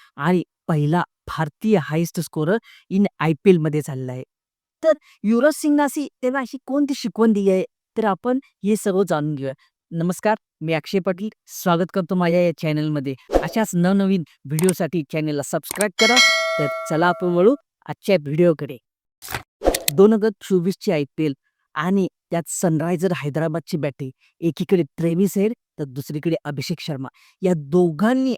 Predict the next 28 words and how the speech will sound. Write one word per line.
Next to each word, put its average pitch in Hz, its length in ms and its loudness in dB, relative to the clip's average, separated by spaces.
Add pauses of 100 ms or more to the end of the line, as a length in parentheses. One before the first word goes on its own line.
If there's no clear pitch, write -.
अशी 170 280 -4
फलंदाजी 208 520 2
केली 185 200 2
आहे 180 120 2 (400)
की 226 120 2 (120)
ज्या 226 140 2 (180)
अशक्य 247 420 0
वाटणाऱ्या 214 460 2
गोष्टी 175 320 0
होत्या 196 320 0
आयपीएलमध्ये, 180 640 2 (280)
त्या 170 120 2
दोघांनी 165 440 0 (220)
शक्य 175 320 -4
केलंय. 131 260 -6 (380)
कारण 233 280 2 (360)
जे 233 200 2
जे 254 180 0
हायेस्ट 208 400 0
स्कोर 220 340 2 (300)
आयपीएलच्या 185 520 -2
इतिहासात 190 420 -2
आतापर्यंत 190 520 0
घडले 151 240 0
आहेत, 165 180 0 (360)
ते 240 140 2 (220)
सर्व 254 600 2
सनरायझर 196 640 -2